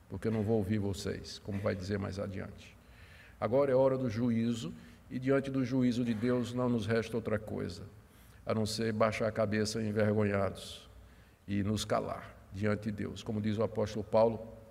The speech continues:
Romanos capítulo um, "Tais homens são, por isso,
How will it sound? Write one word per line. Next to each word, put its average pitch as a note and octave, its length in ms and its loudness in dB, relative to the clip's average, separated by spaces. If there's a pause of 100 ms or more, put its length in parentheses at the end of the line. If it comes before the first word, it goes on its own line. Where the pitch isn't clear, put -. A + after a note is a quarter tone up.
(520)
Romanos A#2+ 420 0
capítulo B2 460 0
um, A#2+ 140 0 (760)
"Tais A#2+ 300 4
homens B2 320 4
são, A#2+ 180 0
por G#2+ 220 -2
isso, A#2 400 -2